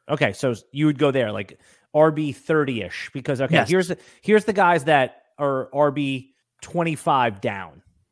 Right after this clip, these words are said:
Speaker 1: okay? Alexander Mattison, Jaylen Warren, Najee Harris, Tyler Allgeier, Chuba. I'm, and I'm not naming the guys that are obviously just there. Tajay Spears. You'd take Tajay Spears for him all day, right?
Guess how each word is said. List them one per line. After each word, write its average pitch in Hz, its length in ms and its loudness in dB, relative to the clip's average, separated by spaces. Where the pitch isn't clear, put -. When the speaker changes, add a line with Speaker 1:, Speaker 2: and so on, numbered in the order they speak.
Speaker 1:
okay? 120 340 -4
Alexander 160 500 0
Mattison, 143 580 -2
Jaylen 147 360 0
Warren, 131 340 0
Najee 139 340 -2
Harris, 123 320 -2
Tyler 151 360 2
Allgeier, 120 680 -2
Chuba. 151 540 2
I'm, 160 140 -2
and 165 120 -2
I'm 160 120 2
not 165 160 4
naming 139 320 0
the 120 80 -2
guys 113 280 -2
that 120 80 -6
are 117 60 -4
obviously 107 400 -6
just 101 220 -8
there. 113 280 -4
Tajay 156 420 6
Spears. 147 460 -2
You'd 170 120 -4
take 180 180 0
Tajay 135 360 2
Spears 165 360 0
for 127 100 -4
him 107 100 -4
all 107 140 -2
day, 104 300 0
right? 104 300 -10